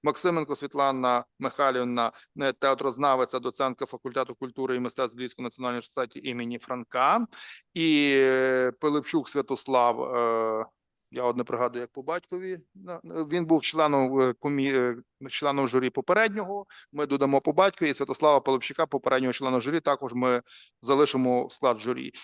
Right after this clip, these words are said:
І є так, під час обговорення вийшла, е, такий консенсус рішення, щоб, е, Максименко Світлану Михайлівну замінити, е, вилучити позицію Лаврентій Роман Ярославович і цю позицію замінити, е,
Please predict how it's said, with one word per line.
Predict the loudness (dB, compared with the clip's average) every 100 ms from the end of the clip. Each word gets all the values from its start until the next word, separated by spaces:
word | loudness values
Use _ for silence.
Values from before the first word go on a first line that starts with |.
| -6
І | -4
є | -2 2 2
так, | 2 0 0 0
під | -2
час | -2 -2
обговорення | 0 0 2 2 2 2
вийшла, | 4 4 2 2 4 2 -4 _ _
е, | -2 -2
такий | -2 -2 -2
консенсус | 0 2 2 0 0
рішення, | 2 2 2 0 0
щоб, | -2 0 0 2
е, | 4 6 4 0 -20 -6 0 2 0 -2 -10
Максименко | -6 -6 -2 0 0 -4
Світлану | -8 -2 -2 0
Михайлівну | -2 0 0 2 2 4 4 2 -4
замінити, | -2 0 0 0 0 0 0
е, | 0 0 2 4 2 -2 -12 -16
вилучити | 4 6 6 4 -2 0 -2
позицію | 0 2 2 2 2
Лаврентій | 4 4 2 0
Роман | 0 0 0
Ярославович | -2 -2 -2 0 -2 -4 -12 -20 _
і | -8 -4 -2 0 -2 -4
цю | -6 -6
позицію | -4 -2 -4 -4 -2 -2 0 -2 -2
замінити, | -2 -2 -2 -2
е, | 0 -2